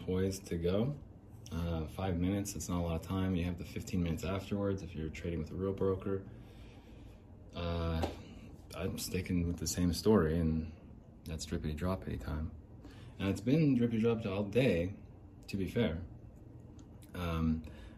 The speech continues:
but this last forty-five minutes, especially, it's drippity droppity time.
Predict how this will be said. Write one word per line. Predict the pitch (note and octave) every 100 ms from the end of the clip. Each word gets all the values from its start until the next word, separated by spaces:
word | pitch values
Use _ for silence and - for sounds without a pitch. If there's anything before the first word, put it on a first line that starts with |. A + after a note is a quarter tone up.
| -
but | G2+
this | G2+ -
last | F#2+ F2+ F#2 -
forty-five | - F#2 E2+ E2+ E2
minutes, | D#2+ F2 G2+ - - - - -
especially, | - - E2 - A2+ A2+ B2+ - - - - - - - - - - - - - - -
it's | -
drippity | - - - -
droppity | - -
time. | - -